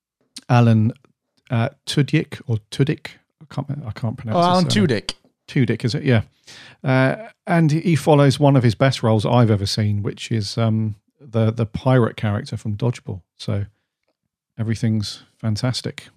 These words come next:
Speaker 1: there.
Speaker 2: Yeah, he was K two S O, wasn't he?
Speaker 1: Yeah, yeah.
Speaker 2: Was he, was he K-, he was, yeah, K two S O, that's right.
Speaker 1: Yeah. So anyway, some decent casting news. And then speaking of The Mandalorian,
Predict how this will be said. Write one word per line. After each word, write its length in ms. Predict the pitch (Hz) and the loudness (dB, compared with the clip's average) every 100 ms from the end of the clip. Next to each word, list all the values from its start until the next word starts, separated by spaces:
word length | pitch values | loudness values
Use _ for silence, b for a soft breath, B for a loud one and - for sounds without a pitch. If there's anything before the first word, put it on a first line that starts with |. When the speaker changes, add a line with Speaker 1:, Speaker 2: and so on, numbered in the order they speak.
| _ 113 | _ -4
Speaker 1:
there. 200 | 110 101 _ _ _ 143 | -4 -4 _ _ _ -8
Speaker 2:
Yeah, 160 | 156 | -6
he 80 | 311 | -2
was 140 | 208 | -2
K 240 | - 180 151 | 0 2 2
two 180 | 156 120 | 2 0
S 140 | 117 | 2
O, 160 | 156 131 | 2 4
wasn't 360 | 135 113 101 _ _ - | 2 0 -6 _ _ 2
he? 100 | 127 | 2
Speaker 1:
Yeah, 160 | 110 - | 2 -2
yeah. 180 | 117 101 - | -8 -8 -8
Speaker 2:
Was 100 | 165 | -12
he, 60 | - _ _ _ _ _ _ | -12 _ _ _ _ _ _
was 100 | 175 | -14
he 60 | 185 | -12
K-, 100 | - | -4
he 100 | 202 | 4
was, 220 | 208 147 | 4 6
yeah, 120 | 151 110 | 2 0
K 160 | 131 | -4
two 120 | 113 | -4
S 120 | 107 98 | -12 -12
O, 60 | |
that's 180 | 95 - | -12 -14
right. 140 | 80 - | -18 -10
Speaker 1:
Yeah. 240 | 92 87 _ _ _ _ _ _ _ _ - | -10 -10 _ _ _ _ _ _ _ _ -2
So 120 | 208 | 4
anyway, 280 | 208 147 107 | 6 6 6
some 140 | 165 | 4
decent 300 | 156 165 151 | 4 4 2
casting 320 | 147 135 139 131 | 2 2 4 6
news. 220 | 131 113 | 6 4
And 180 | 143 143 | 4 4
then 360 | 139 143 - - | 4 2 -4 -14
speaking 320 | - 160 160 | 0 2 4
of 60 | |
The 80 | 127 | 4
Mandalorian, 640 | 131 127 120 127 117 123 | 4 4 6 6 6 2